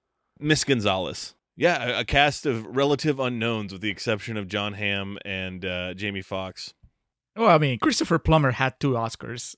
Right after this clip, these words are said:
Speaker 2: by then. <laughs>
Speaker 1: Yes, but he faded into obscurity following this.
Speaker 2: <laughs> Yes. His swan song.
Speaker 1: <laughs>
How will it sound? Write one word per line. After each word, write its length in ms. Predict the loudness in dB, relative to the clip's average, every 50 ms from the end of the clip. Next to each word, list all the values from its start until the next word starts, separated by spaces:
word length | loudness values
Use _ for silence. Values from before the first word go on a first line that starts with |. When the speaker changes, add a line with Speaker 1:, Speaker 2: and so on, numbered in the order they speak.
| _
Speaker 2:
by 220 | -14 -10 -8 -8 -8
then. 320 | -8 -8 -8 -10 -12 -12 -10
<laughs> 40 | -8 -8 -8 -10 -14 -16 -18 _ _ _ _ 0
Speaker 1:
Yes, 280 | 2 2 2 2 0
but 100 | -2 0
he 140 | 0 0 2
faded 320 | 4 4 6 6 6 4
into 200 | 2 2 2 2 2
obscurity 520 | 0 -2 -6 -4 -2 -2 0 0 -2 -4
following 460 | -2 0 0 0 0 0 -4 -6 -8
this. 320 | -8 -8 -6 -6 -6 -6 -6 -10
Speaker 2:
<laughs> 80 | -10 -10
Yes. 420 | -10 -10 -10 -10 -10 -10 -10 -12 -14 -18 _ _ _ _ _ _ -20 -18 -18 -18 -10
His 200 | -6 -6 -6 -6
swan 300 | -6 -8 -6 -6 -6 -6
song. 300 | -6 -6 -8 -10 -10 -12 -14 -18 -20 -20 _ _ _ _ _ -20 -20 _ _ _ -8 -8 -8 _
Speaker 1:
<laughs> 40 | 2